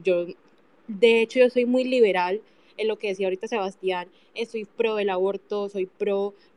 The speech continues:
de que el Estado tenga menos, eh, eh, digamos que poder en la eutanasia, y, y, y he tenido esos pensamientos desde que estoy en el colegio, literalmente. Pero en el real, en la,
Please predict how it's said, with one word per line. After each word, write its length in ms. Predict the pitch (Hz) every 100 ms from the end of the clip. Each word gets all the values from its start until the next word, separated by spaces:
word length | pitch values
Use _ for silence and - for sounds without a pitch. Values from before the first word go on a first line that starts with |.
| -
de 300 | 214 202 196
que 220 | - 196
el 120 | 196 196
Estado 340 | 190 190 185
tenga 240 | 196 190
menos, 580 | 202 208 202 196 202 - _ _ _
eh, 560 | 190 190 190 190 190 190 185 - _ _ _ - 202 196 - _ -
eh, 300 | 208 196 185
digamos 320 | 208 214 196 196
que 100 | 220
poder 560 | 190 190 196 196 196 - - _
en 220 | 214 208 208
la 80 |
eutanasia, 640 | 196 202 196 196 190 214 -
y, 180 | 220 196
y, 340 | 240 220 220 233
y 80 | 226
he 80 | 214
tenido 220 | 233 240
esos 140 | 254 247
pensamientos 460 | 214 196 185 202
desde 180 | 226 208
que 80 | 185
estoy 180 | - 165
en 40 |
el 120 | 202
colegio, 400 | 202 175 175 170
literalmente. 720 | 160 170 160 156 208 185 160 160 _ _ _ _ _ _ -
Pero 380 | 254 233 233 220
en 180 | 196 180
el 200 | 170 165
real, 300 | 190 170 -
en 280 | 202 190 185
la, 180 | 180